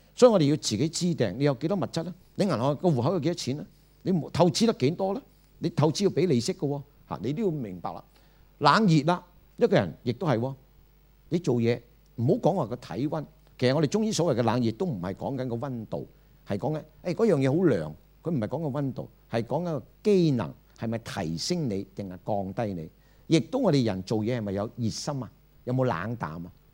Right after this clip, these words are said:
嗱，呢個都要平衡㗎喎。所以有好多人好熱心，但係呢，做到自己散晒，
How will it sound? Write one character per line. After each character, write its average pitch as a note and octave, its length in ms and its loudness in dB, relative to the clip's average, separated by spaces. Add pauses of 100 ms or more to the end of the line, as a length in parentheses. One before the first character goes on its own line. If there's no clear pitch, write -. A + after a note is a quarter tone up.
(160)
嗱， A2 120 -4
呢 G#3+ 160 0
個 F#3+ 60 2
都 G3 80 2
要 F#3 60 6
平 F#2 220 -4
衡 F2 160 -8
㗎 G2 60 -6
喎。 G#2+ 140 -4 (420)
所 A3+ 140 4
以 A3 40 4
有 E3+ 140 4
好 F#3+ 60 0
多 G#3+ 100 2
人 A#2 200 0
好 - 160 -2
熱 C4+ 120 2
心， G3+ 280 0 (760)
但 C3 140 2
係 - 20 4
呢， D#3+ 220 0 (260)
做 A#2 140 -2
到 B2 100 -4
自 - 140 -8
己 B2+ 100 -2
散 G#2 260 -6
晒， E2+ 160 -10